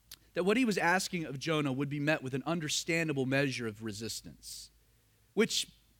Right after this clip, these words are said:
was the foundational purpose of the command. Don't forget,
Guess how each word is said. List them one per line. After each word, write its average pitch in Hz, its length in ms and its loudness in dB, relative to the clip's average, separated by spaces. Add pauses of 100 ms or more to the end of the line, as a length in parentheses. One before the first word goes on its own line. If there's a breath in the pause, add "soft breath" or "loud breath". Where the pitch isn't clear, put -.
(120)
was 151 220 -2
the 165 80 -4
foundational 165 760 2
purpose 143 480 -2
of 135 80 -8
the 139 80 -4
command. 190 520 -4 (680)
Don't 185 200 0
forget, 254 420 2